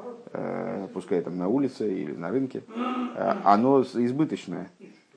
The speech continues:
Потому что, в при-, о чем он говорит? С точки зрения нашего понимания сейчас, он говорит о том, что, что он, благодаря изучению Торы, обладает превосходством, э, над другими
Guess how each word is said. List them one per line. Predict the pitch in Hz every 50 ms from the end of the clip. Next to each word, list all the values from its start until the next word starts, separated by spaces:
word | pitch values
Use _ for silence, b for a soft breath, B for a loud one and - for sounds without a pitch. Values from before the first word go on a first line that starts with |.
| - _
Потому | - 90 95 95 98
что, | - - 87
в | -
при-, | - 139 170 190 170 127 95 -
о | - 90
чем | - - 135 117
он | 98 92
говорит? | 90 95 95 95 90 90 -
С |
точки | - 110 110 - 101
зрения | 101 120 139 120 101 98
нашего | 107 110 101 - 98 90
понимания | - 98 98 98 95 92 87 90 90 87
сейчас, | 90 107 107 - 190 208 196 147
он | 120 104
говорит | 101 104 107 107 101 -
о | 95
том, | 95 175 185 185
что, | 170 - 101 98 95 - - - - -
что | - - - 95 92 87 - B B B B B
он, | 135 143 165 156 113 90 - -
благодаря | - 101 101 98 104 95 107 110 113 120 110 92 82 82 90
изучению | 92 95 98 95 - 113 98 92 90 92 82 -
Торы, | - 170 196 220 202 185 -
обладает | - - 92 92 110 107 107 107 123 117 101 90 - -
превосходством, | - 95 95 95 95 - - - 170 196 202 202 - - 92 82 - b b b b b b b b b -
э, | - 90 92 90 90
над | 92 92 98 113 139 165 175 - - -
другими | - 92 104 110 107 107 104 107 127 143 143 143 139 135 131 131